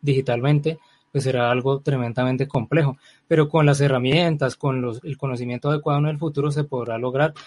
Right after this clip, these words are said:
los cambios de paradigmas, como Natu lo acabó de mencionar, mencionó un posible paradigma que pueda llegar a surgir, eh, yo también he mencionado algunos, Benrin otros, y así sucesivamente, muchos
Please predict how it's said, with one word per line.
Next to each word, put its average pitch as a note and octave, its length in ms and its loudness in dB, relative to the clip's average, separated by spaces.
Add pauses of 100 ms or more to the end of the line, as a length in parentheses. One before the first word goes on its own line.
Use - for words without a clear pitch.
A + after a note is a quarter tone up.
(140)
los B2+ 180 -4
cambios C#3 400 2
de D#3 80 4
paradigmas, D3 560 0
como A#2+ 460 -6
Natu B2 440 -6
lo C#3 100 0
acabó C3+ 320 -2
de A#2+ 60 -6
mencionar, C#3+ 440 -4 (360)
mencionó C#3 440 2
un D3+ 360 4
posible D3+ 400 6
paradigma D3 520 2
que D3 100 -6
pueda A#2+ 300 -4
llegar C3 280 -4
a B2 60 -8
surgir, C#3+ 400 -6 (440)
eh, B2 460 0 (200)
yo C3 160 -2
también C#3 300 2
he C#3 40 4
mencionado B2+ 400 2
algunos, C3+ 480 2
Benrin B2+ 380 0
otros, D#3 420 0 (420)
y E3 460 4
así D3+ 220 2
sucesivamente, D#3+ 680 2 (100)
muchos D3+ 600 -2